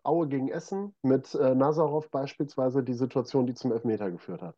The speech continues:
Ja, scheiße gelaufen, war eine Fehlentscheidung vom Schiedsrichter, ist aber in dem Moment vielleicht das Bild gewesen, was er gesehen hat. Hat er dann so entschieden, ist dann halt so. Fertig.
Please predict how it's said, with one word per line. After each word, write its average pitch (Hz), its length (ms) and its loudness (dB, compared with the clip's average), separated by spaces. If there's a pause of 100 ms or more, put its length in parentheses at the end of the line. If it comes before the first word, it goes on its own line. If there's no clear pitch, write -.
(280)
Ja, 131 280 2
scheiße - 360 -4
gelaufen, 147 420 -2
war 143 80 2
eine 135 100 0
Fehlentscheidung 127 640 -2
vom 117 160 -8
Schiedsrichter, 165 640 -6
ist 170 160 -2
aber 165 140 4
in 160 80 2
dem 165 120 4
Moment 180 300 -2
vielleicht 160 320 -2
das 151 100 0
Bild 175 220 6
gewesen, 147 340 0
was 139 160 -4
er 143 140 -2
gesehen 110 320 -4
hat. - 140 -12
Hat 127 140 -2
er 156 60 4
dann 143 160 2
so 135 160 2
entschieden, 165 480 -4 (140)
ist - 320 -2
dann 98 300 -2
halt 95 420 -6
so. 95 400 -2 (540)
Fertig. 117 520 0